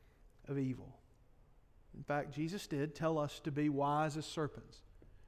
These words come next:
to be shrewd as serpents. But don't forget this. In the very same breath, he also told us to be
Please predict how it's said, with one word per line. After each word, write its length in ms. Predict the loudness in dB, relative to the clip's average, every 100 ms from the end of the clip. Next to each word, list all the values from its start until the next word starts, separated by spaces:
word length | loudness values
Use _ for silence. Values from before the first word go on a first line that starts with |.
| -20 -20 -10
to 60 | -2
be 100 | -2
shrewd 400 | 2 8 10 10
as 100 | 4
serpents. 420 | 2 2 2 -6
But 120 | 2
don't 160 | 4 4
forget 220 | 4 4
this. 420 | 2 0 -10 -14 -18 -20 -20 -20 -18 -4
In 40 |
the 60 | 8
very 180 | 10 10
same 280 | 10 6
breath, 360 | 10 10 10 8
he 100 | 8
also 300 | 8 6 2
told 240 | 2 4
us 160 | 4 2
to 100 | 0
be 220 | 0 0